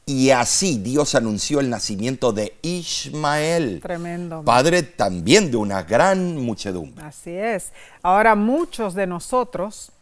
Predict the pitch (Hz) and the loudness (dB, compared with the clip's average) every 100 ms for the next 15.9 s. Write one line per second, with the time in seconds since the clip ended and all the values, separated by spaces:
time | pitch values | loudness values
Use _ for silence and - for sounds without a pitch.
0 | _ _ 175 202 214 220 - 180 156 - | _ _ -4 -2 0 -2 -2 -4 -4 -2
1 | 214 208 202 175 160 156 147 147 226 202 | 0 2 2 -2 -2 -2 0 -2 -2 -6
2 | - _ _ - 233 233 214 226 202 175 | -14 _ _ -2 4 4 4 0 -4 -6
3 | - 208 269 185 - - - _ _ _ | -8 -6 -6 -10 -18 -20 -20 _ _ _
4 | _ _ _ _ _ _ - 226 226 226 | _ _ _ _ _ _ -2 2 4 4
5 | 220 220 285 285 254 - 233 247 247 240 | 4 0 -4 -2 -2 0 0 0 -2 0
6 | 254 247 320 302 302 294 277 277 - 262 | 2 0 -2 -4 -2 -2 -2 -4 -2 -2
7 | 262 269 247 226 214 254 254 247 196 175 | -2 -4 -2 -2 -2 -2 0 0 0 -2
8 | - 294 - 180 - 190 185 190 185 202 | -2 -2 0 -4 -2 -2 0 2 2 2
9 | 202 180 - 196 196 185 165 156 196 202 | 0 -2 2 2 4 0 0 -2 -2 -2
10 | - - 170 143 180 320 233 _ _ _ | -4 -4 0 4 4 4 -2 _ _ _
11 | _ _ _ _ _ _ _ _ _ 202 | _ _ _ _ _ _ _ _ _ 4
12 | 196 190 170 - 233 185 151 175 _ _ | 4 2 0 6 8 8 6 -6 _ _
13 | _ _ - _ _ _ _ - 196 240 | _ _ -20 _ _ _ _ -10 2 4
14 | 214 - 240 240 - 214 196 185 202 - | 4 4 4 4 2 0 0 -2 -4 -2
15 | 233 220 190 170 - 214 220 185 | 0 0 0 -2 -4 0 0 0